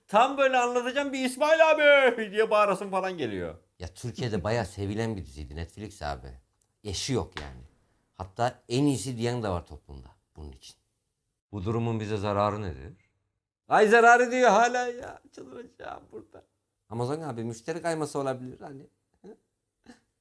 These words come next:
Hani ona müşteri kayarsa bize de kısmen kaymış oluyor ya başka şekillerde. Hı? Ya en azından bana yani. Bilmiyorum. Sanmıyorum. Amazon abi zaten sana söylemedim ki. Giren bize giriyor. Bir şey soracağım.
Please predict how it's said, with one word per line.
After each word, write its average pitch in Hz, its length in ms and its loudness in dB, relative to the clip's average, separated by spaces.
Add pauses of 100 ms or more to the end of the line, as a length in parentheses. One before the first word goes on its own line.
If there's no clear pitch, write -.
(120)
Hani 160 140 -8
ona 160 180 2
müşteri 160 300 0
kayarsa 160 320 2
bize 151 200 2
de 151 80 0
kısmen 151 380 -2
kaymış 147 320 2
oluyor 190 260 0
ya 180 120 -2
başka 143 220 -2
şekillerde. 107 680 -6 (380)
Hı? 131 60 -16 (500)
Ya 139 100 -6
en 127 120 -2
azından 147 260 0
bana 143 200 6
yani. 101 440 0 (100)
Bilmiyorum. 113 460 -14 (1800)
Sanmıyorum. 98 760 -6 (480)
Amazon 117 360 -4
abi 147 400 -6 (160)
zaten 147 340 0
sana 170 220 -8
söylemedim 175 500 -6
ki. 262 260 -20 (180)
Giren 190 320 2
bize 220 160 -4
giriyor. 240 340 -10 (1300)
Bir 233 40 -10
şey 262 140 -6
soracağım. 87 340 -12